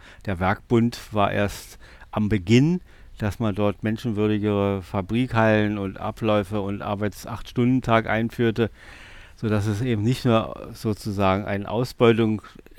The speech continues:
tatsächlich war, aber nicht mehr diese körperliche,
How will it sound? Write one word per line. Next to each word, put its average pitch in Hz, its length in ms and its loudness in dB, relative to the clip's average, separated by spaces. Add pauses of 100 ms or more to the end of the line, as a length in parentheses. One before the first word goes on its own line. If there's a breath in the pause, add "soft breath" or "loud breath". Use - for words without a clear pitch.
(140)
tatsächlich 98 640 -2
war, 95 280 2
aber 104 240 -2 (120)
nicht 117 220 -6
mehr 107 160 0
diese 98 260 -4
körperliche, 107 600 0